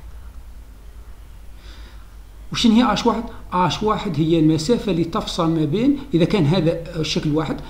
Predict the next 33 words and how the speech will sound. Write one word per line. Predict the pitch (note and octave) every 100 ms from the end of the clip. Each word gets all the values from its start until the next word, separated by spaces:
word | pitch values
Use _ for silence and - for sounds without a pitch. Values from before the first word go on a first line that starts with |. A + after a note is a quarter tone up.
| -
معنى | C3 D3
هذه | E3+ F#3
راح | F3
تكون | - C4+ C4
جي | - D3+ G3
واحد. | G3+ D3+ - - - - - - - C#3
إذن | E3+ E3
آش | F3 B3 -
هي | E3 D#3+
المسافة | D#3 - B3 A#3+ G3+
ما | D#3+
بين | D3 C#3 B2
جي | C3+ G#3
واحد | G3 F#3+ - C4 A#4+ - -
وجي، | F3+ - - - - - - - - - - - - - - - - - -
هذه | C#3+ C3+ G#3+
هي | B3 E3+
آش | -
واحد، | C#3 - - - - - - - - - -
آش | E3 E3
واحد | D#3 -
عفوا، | C3+ - - - - - - - - D3+
آش | E3+ D#3
واحد، | A2+ - - - - - - -
آش | C#3+ C#3 -
واحد | F3+ E3
هي | D3+ C#3
المسافة | B2+ - G3+ G3
اللي | D#3
تفصل | - F3+ C#3
بين | C3 B2+
جي | D3 A#3
واحد | A3 - B3+